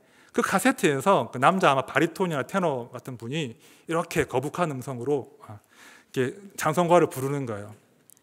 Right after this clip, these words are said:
그럼 그 소리, 찬송가 소리와 함께 어머니가 막 우시는 거예요. 어릴 때 되게 싫었어요. 되게 슬펐어요. 왜 어머니가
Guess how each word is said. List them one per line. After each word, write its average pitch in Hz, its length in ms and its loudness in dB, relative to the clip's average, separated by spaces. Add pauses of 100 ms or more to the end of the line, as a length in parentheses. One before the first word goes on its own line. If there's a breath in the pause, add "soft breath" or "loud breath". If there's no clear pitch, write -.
(540 soft breath)
그럼 208 160 2
그 240 160 4
소리, 247 460 6
찬송가 226 440 4
소리와 220 400 6
함께 196 260 0
어머니가 165 340 4
막 143 180 0
우시는 160 340 -2
거예요. 117 180 0
어릴 214 160 6
때 160 100 0
되게 127 140 0
싫었어요. 226 540 0 (380 soft breath)
되게 135 120 2
슬펐어요. 139 600 0
왜 151 100 6
어머니가 151 680 2